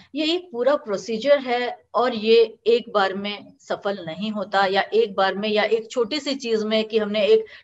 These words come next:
tablet खाया और ठीक हो गया, इतना आसान treatment इसका नहीं है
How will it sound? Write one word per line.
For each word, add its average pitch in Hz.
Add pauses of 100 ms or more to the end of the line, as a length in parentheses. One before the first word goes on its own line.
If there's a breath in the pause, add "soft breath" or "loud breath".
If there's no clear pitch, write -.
tablet 240
खाया 247
और 240
ठीक 240
हो 214
गया, 220
इतना 226
आसान 202
treatment 208
इसका -
नहीं 226
है 139